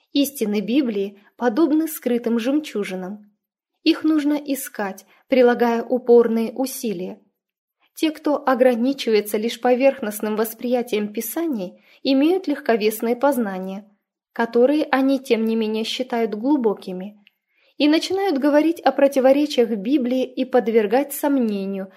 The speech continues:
авторитет Писаний. Те же, чьи сердца находятся в согласии с истиной и долгом, будут изучать Писание, настроившись на восприятие божественного наставления.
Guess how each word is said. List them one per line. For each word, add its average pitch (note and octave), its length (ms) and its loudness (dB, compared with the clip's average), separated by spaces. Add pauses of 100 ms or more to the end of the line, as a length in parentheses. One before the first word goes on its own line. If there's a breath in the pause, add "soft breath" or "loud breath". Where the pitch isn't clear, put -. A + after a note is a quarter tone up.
(140 loud breath)
авторитет G#3+ 680 -2
Писаний. F#3+ 640 -8 (1300)
Те E4+ 260 0
же, G3+ 280 -4 (240 soft breath)
чьи D4+ 300 0
сердца D#4 520 -4
находятся C4+ 640 2
в B3 60 -2
согласии A#3+ 680 -2
с G#3 160 -10
истиной C4 520 -4
и A#3 200 -4
долгом, C4 640 -2 (260 loud breath)
будут D#4 420 0
изучать C4+ 520 -2
Писание, A#3 720 -4 (200 soft breath)
настроившись D4 920 -2
на C4+ 160 2
восприятие B3 1040 -2
божественного A3 800 -4
наставления. G3+ 880 -6